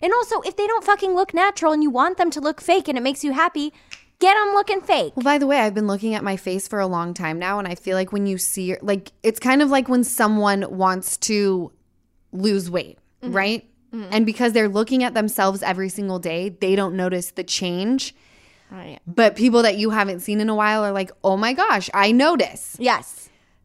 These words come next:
Speaker 2: So I've been looking at my lips, and I said to my mom, like, "Yo, I gotta go back into Lee. Like, I feel like I need them injected again." And she was like, "You've gone insane."
Speaker 1: Really?
Speaker 2: Yes. And I even said to Lee, she was like, "Lala, they look the same." And it's because I've been staring at for them,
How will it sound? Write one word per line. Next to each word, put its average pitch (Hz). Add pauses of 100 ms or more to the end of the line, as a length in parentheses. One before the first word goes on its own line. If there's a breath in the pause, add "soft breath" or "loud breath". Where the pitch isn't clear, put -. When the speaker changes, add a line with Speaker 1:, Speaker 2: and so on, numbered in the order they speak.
(280)
Speaker 2:
So -
I've 262
been 262
looking 285
at 240
my 220
lips, 226
and 214
I 208
said 220
to 240
my 226
mom, 240 (680)
like, 208
"Yo, 180
I 208
gotta 320
go 208
back 185
into 175
Lee. 214
Like, 165
I 180
feel 208
like 202
I 180 (220)
need 190
them 170 (360)
injected 196
again." 170
And 170
she 190
was 180
like, 175
"You've 175
gone 180
insane." 170 (340)
Speaker 1:
Really? 226 (320)
Speaker 2:
Yes. 311
And 254
I 262
even 294
said 277
to 294
Lee, 285
she 294
was 277
like, 269
"Lala, 180
they 170
look 175
the 180
same." 180
And 156
it's 156
because 190
I've 185
been 190
staring 247
at -
for 190
them, 180